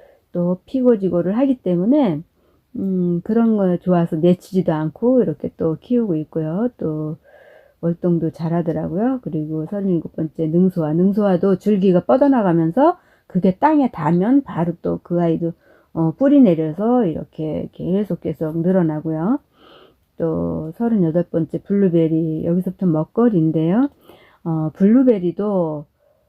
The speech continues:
바람이 불어서 많이 흔들리네요. 어, 블루베리도 몇 그루 심으면은, 음, 이 아이들은 키도 많이 안 자라고 관리하기가 좋은 것 같아요. 그리고, 어,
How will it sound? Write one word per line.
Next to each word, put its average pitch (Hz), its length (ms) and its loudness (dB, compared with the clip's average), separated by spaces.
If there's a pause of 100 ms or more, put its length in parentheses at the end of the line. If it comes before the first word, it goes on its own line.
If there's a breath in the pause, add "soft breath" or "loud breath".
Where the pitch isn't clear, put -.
(220)
바람이 185 460 -2
불어서 165 300 -6
많이 160 260 -4
흔들리네요. 226 800 -2 (440)
어, 165 240 -4
블루베리도 208 880 0 (300)
몇 190 200 4
그루 214 220 2
심으면은, 233 840 4 (640 soft breath)
음, 175 340 -4 (140)
이 208 160 0
아이들은 208 600 4
키도 294 280 0
많이 180 300 4
안 160 160 2
자라고 165 440 0
관리하기가 180 680 2
좋은 190 280 0
것 165 100 0
같아요. 160 680 -6 (420 soft breath)
그리고, 170 600 -4
어, 165 280 -6